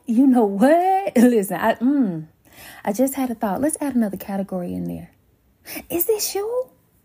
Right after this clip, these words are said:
Is this you? Are you a professional spectator?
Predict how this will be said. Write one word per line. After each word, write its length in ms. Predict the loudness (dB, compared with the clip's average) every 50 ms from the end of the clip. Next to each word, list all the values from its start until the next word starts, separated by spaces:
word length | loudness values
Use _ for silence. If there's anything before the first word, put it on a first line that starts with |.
| _ _ _ _ _ _ _ _ -20 -20 -20 -20 _
Is 300 | 0 2 2 2 0 0
this 320 | 2 2 2 2 0 -4 -12 _ _ _
you? 560 | -14 -12 -4 -4 -2 -2 -2 -2 -2 -2 -4 -6 -12 -20 _ _ _ _ _ _ _ _ _ _ _ _ _ _ _
Are 100 | 2 2
you 240 | 4 4 4 4 4
a 40 | 0
professional 1080 | -2 -2 -4 -4 -4 -6 -16 -16 -6 -2 0 0 0 0 -2 -4 -4 -2 -2 0 0
spectator? 880 | 0 -2 -2 -4 -6 -6 -6 -4 -2 -2 -2 -2 -4 -6 -8 -10 -12